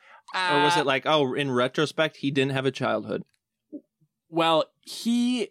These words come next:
Speaker 2: was so on the nose with his "I had my childhood stolen from me" thing, where he created, he got a bunch of money and then he opened up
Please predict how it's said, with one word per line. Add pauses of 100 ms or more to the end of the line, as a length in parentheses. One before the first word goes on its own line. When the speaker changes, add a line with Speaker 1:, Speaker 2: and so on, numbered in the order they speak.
(140)
Speaker 2:
was
so
on
the
nose
with
his
"I
had
my
childhood
stolen
from
me"
thing, (460)
where
he (680)
created, (260)
he
got
a
bunch
of
money
and
then
he
opened
up